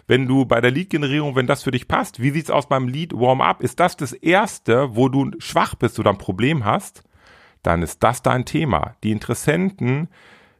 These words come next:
so stark an dich zu binden, so viel Vertrauen aufzubauen, dass sie sagen, „Ich will mitmachen, ich möchte Kunde werden.“ Wenn du dort aber auch stark bist oder Superpower hast, gehst du zum Thema Conversion. Ist das das Erste,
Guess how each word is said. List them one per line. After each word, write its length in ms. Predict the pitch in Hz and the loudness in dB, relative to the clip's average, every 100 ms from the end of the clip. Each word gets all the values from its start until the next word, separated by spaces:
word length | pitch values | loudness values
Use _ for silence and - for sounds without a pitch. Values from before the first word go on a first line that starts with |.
| _ | _
so 920 | - 92 101 110 120 165 202 220 - - | -14 -12 -10 -8 4 6 6 4 2 -4
stark 500 | - - 135 143 156 | -12 -2 0 2 0
an 100 | 139 | 0
dich 140 | 131 | -2
zu 140 | - 110 | -2 0
binden, 240 | 131 110 | 2 2
so 100 | 123 | -2
viel 160 | 127 131 | -6 -6
Vertrauen 460 | 117 - 120 120 | -4 0 2 2
aufzubauen, 840 | 101 - - 90 98 101 110 113 127 | 0 -2 -6 -2 0 2 -2 -6 -4
dass 180 | 107 - | -4 -2
sie 80 | 101 | 0
sagen, 300 | 90 92 104 | 2 0 -2
„Ich 180 | - | -6
will 300 | 95 90 95 107 | -2 -2 -2 -4
mitmachen, 500 | 185 - - - 90 | -4 -2 -4 -4 -8
ich 120 | 95 | -6
möchte 260 | 98 - | -6 -6
Kunde 340 | - 147 131 82 | -4 -4 -2 -4
werden.“ 380 | 78 71 - - _ _ _ _ _ _ - | -6 -8 -12 -16 _ _ _ _ _ _ 2
Wenn 140 | 135 | 4
du 80 | 156 | 6
dort 240 | 165 170 | 4 4
aber 180 | 160 127 | 4 4
auch 160 | - - | 2 0
stark 400 | - 143 113 113 | 0 2 4 2
bist 220 | 113 - | -2 0
oder 160 | 110 95 | 0 0
Superpower 640 | 104 107 - 82 82 82 | 0 0 0 2 4 2
hast, 260 | 127 - - | 0 -6 -2
gehst 220 | 127 131 | -2 -2
du 60 | |
zum 200 | 135 139 | -8 -8
Thema 240 | 131 151 151 | -6 -2 -2
Conversion. 800 | - 165 160 208 302 - - 110 _ _ _ _ _ _ _ - - _ - - - | 0 -2 0 -2 -2 -4 -10 -12 _ _ _ _ _ _ _ -20 -20 _ -20 -14 -4
Ist 140 | 110 170 | -2 0
das 160 | 180 | 2
das 160 | - 123 | 0 0
Erste, 640 | - 220 277 - 104 85 | 2 2 2 2 2 2